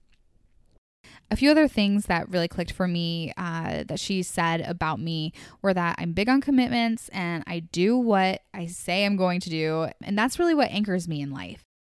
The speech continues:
I have a million things going on and a million thoughts all the time, a million ideas too. But I'm really committed to my promises, and that's what keeps me grounded. And I feel like that is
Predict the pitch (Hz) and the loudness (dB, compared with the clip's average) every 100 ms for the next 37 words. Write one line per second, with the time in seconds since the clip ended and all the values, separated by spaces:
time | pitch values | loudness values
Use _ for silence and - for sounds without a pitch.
0 | _ 208 190 185 233 302 302 262 233 180 | _ 2 4 6 6 4 6 4 6 4
1 | 175 165 160 165 165 170 - 185 170 156 | 4 2 2 2 2 0 -2 -4 -2 0
2 | 185 285 311 240 170 160 - - - 202 | 2 6 6 4 2 -2 -8 -2 6 6
3 | 226 214 185 185 175 208 196 165 165 175 | 6 4 2 2 2 0 0 -2 -4 0
4 | 139 98 175 - 185 156 117 - - - | 0 0 -2 2 2 2 -2 -6 -18 -4
5 | - 190 190 185 202 208 240 233 254 165 | 2 2 2 2 4 4 4 4 2 4
6 | 170 175 185 160 - 160 165 185 262 269 | 0 0 -2 -2 -4 -4 -4 -2 0 2
7 | 285 285 - 185 175 175 - 170 - - | 0 -4 -8 -4 -2 -2 -6 -8 -6 -8
8 | - - 180 180 147 165 - 123 - 185 | -8 -6 -6 -4 -4 -4 -4 -6 -6 -6
9 | 175 175 - - 190 165 156 151 | -4 -4 -8 -4 -2 -2 -4 -6